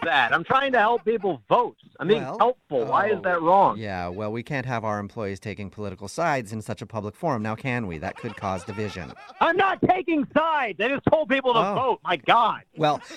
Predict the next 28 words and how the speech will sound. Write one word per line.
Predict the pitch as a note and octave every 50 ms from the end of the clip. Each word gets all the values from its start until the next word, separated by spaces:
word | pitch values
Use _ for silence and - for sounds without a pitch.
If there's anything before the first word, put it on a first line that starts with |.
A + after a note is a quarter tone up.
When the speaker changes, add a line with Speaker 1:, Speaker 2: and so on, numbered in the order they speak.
| - - - -
Speaker 2:
it | - D3+
was | D3+ D#3 D3 C3+ C3
implied | C#3 C3+ - D3+ C#3+ C3+ D3 D#3+
who | D#3+ D#3
you | D#3+ D3+ D3
were | D3+ D3+
saying | C#3+ - D3+ C#3 D3 C#3+
to | C#3+
vote | B2 B2+ C3 G#2 -
for, | - C3 B2+ B2
and | B2
with | C3 B2+ -
your | C#3 -
previous | - G#3 B3 A#3 G3 C3+ -
comments, | - - F#2 F2 F2 G#2 C3+ -
I | A2 G#2
think | - - A#2 -
we | - A2 G2+ - _ -
all | A#2+ A#2+ B2 B2+ B2+ B2+ B2+
know | B2+ B2 B2+ B2 A#2 A2+ G#2+
who | G2+ A2 A2+ G#2+
you | G#2 G2+ G2 F#2+
were | G2 F#2 F2
encouraging | F2 F2 - F2+ F2+ E2 D2+ F2 F2
people | E2+ F#2 E2+ D2+ F2
to | F2+
vote | F2+ E2+ E2 C#2 C2+ -
for. | - - - -